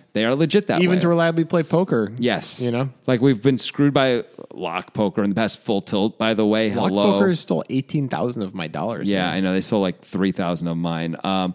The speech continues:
Speaker 1: I was, me and, uh, another friend were, a friend of the podcast, Matt Matros, were screwed out of, like, twenty K, um, I think by W Sex.
Speaker 2: W Sex?
Speaker 1: Yeah, that was the name of it.
Speaker 2: Like
Speaker 1: W S E X.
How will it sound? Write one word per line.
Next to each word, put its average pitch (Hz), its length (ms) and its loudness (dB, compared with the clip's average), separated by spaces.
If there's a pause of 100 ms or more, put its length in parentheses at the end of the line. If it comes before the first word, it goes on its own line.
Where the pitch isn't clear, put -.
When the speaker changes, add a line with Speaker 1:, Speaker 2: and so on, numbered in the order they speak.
(340)
Speaker 1:
I - 80 -2
was, - 280 -2
me 135 220 2
and, 147 100 2
uh, 127 120 4
another 117 300 2
friend 123 380 -2
were, 107 120 0
a 101 40 -2
friend 131 260 0
of 120 80 2
the 117 60 0
podcast, 117 300 0
Matt 107 160 0
Matros, 101 320 -2
were 95 60 -4
screwed 101 280 0
out 98 140 0
of, 90 80 -4
like, 85 260 -4
twenty 95 320 -2
K, 92 400 -4 (100)
um, 80 400 -6 (360)
I - 20 -20
think 123 180 -8
by 85 200 -4 (260)
W 147 540 -2
Sex. - 1040 -8 (100)
Speaker 2:
W 127 340 -2
Sex? - 640 -6
Speaker 1:
Yeah, 107 140 -2
that 101 100 2
was 104 120 0
the 101 100 -2
name 92 180 0
of 87 100 0
it. 85 180 -4
Speaker 2:
Like - 80 -20
Speaker 1:
W 110 220 2
S 101 160 0
E 95 100 0
X. - 440 -4